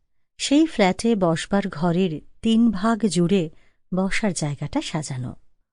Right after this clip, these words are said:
আসবাবপত্র সামান্যই, তবে বেশ পরিচ্ছন্ন আর রুচিশীল। এই ঘরের বাকি এক ভাগ দখল করে বসে আছে অলকানন্দার স্বামী রজনীনাথ। অচল পঙ্গু রজনীনাথ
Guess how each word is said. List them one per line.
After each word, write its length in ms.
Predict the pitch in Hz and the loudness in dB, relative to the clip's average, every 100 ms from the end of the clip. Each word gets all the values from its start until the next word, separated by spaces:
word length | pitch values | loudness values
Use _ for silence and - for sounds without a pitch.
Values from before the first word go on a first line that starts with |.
| _ | _
আসবাবপত্র 760 | 185 180 180 170 - 170 - 254 | -2 -2 -4 -6 -8 -10 -6 -6
সামান্যই, 800 | - 190 170 208 254 214 208 294 | -2 0 0 2 2 0 -2 -4
তবে 320 | 285 262 277 - _ _ - | -2 -2 -4 -6 _ _ -2
বেশ 360 | 196 208 208 - | 0 2 0 -4
পরিচ্ছন্ন 760 | 175 160 160 - 190 170 269 | -4 -4 -4 -4 -2 0 2
আর 120 | 254 160 - - | 0 -2 -8 -6
রুচিশীল। 720 | 180 180 - 160 - 160 165 - _ _ _ _ _ _ _ - | -2 -2 -4 -6 -6 -6 -10 -16 _ _ _ _ _ _ _ 0
এই 180 | 254 | 0
ঘরের 320 | 262 294 311 233 | 0 0 0 0
বাকি 480 | 165 160 - 269 | -2 -4 -2 0
এক 220 | 214 170 156 | 0 -2 -6
ভাগ 360 | 151 165 226 - - _ 160 | -4 -4 -4 -10 -20 _ -6
দখল 360 | 170 - 180 | -6 -4 -8
করে 240 | - 196 170 | -8 -10 -8
বসে 320 | 180 - 180 | -8 -8 -8
আছে 340 | 165 - 294 | -8 -4 0
অলকানন্দার 720 | 233 156 165 170 156 160 185 277 | 0 -2 -6 -8 -8 -6 -4 -4
স্বামী 500 | - 165 151 247 233 | -6 -6 -2 0 -2
রজনীনাথ। 640 | 165 156 160 165 156 - - _ _ _ _ _ _ | -4 -4 -4 -4 -8 -14 -20 _ _ _ _ _ _
অচল 500 | 196 185 208 190 190 185 | -4 -4 -2 -2 -2 -4
পঙ্গু 380 | 190 165 165 170 | -2 -2 -2 -2
রজনীনাথ 760 | 170 156 165 190 220 175 - | -2 -2 -2 0 0 -2 -8